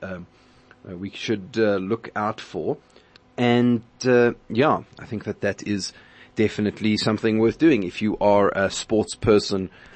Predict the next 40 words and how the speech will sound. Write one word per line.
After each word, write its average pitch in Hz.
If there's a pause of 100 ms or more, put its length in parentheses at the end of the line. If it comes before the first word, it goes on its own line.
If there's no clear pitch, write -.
(440)
that 104
you 104
want 98
to, 92
uh, 82
see 139
and 90
engage 107
with, 214 (280)
then, 92
uh, 87
the 95
Masters 95
is 87
certainly 90
one 87
of 85
those 87 (300)
that -
you -
can 107
watch. 127 (320)
So, 135
yeah, 127
that's, -
uh, 107
what's 113 (260)
going 110
on. 143 (180)
Alistair, 135
thank 151
you 147
so 127
much, 117
uh, 104
for -
joining 107
us, 92
as 98
always, 113